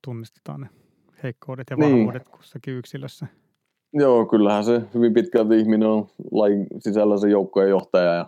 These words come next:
Speaker 2: siinä on sitten se tiimi, tiimi valmennettavana, että siellä pitää henkilökemia kohdata ihmisten ja koirien välillä ja koirien välillä keskenään, ja tavallaan sitten olla se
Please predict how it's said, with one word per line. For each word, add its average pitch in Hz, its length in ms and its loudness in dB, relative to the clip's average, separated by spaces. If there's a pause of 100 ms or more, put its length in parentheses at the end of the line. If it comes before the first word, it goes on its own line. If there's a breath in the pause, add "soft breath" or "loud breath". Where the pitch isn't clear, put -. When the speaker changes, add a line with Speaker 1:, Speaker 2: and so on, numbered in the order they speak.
(140)
Speaker 2:
siinä 87 260 -6
on 85 80 -8
sitten 92 240 -10
se 87 160 -6 (140)
tiimi, 87 360 0 (180)
tiimi 98 280 0
valmennettavana, 80 800 -4
että - 160 -20 (1120 soft breath)
siellä 95 280 0
pitää 98 260 2
henkilökemia 101 680 0
kohdata 95 460 -2 (600)
ihmisten 98 340 -2
ja 98 60 0
koirien 92 380 0
välillä 92 320 0
ja 92 200 -2
koirien 92 340 -2
välillä 92 260 0
keskenään, 80 520 -6
ja 65 100 -14 (880)
tavallaan 87 400 2
sitten 90 300 -4
olla 87 180 0
se - 200 -6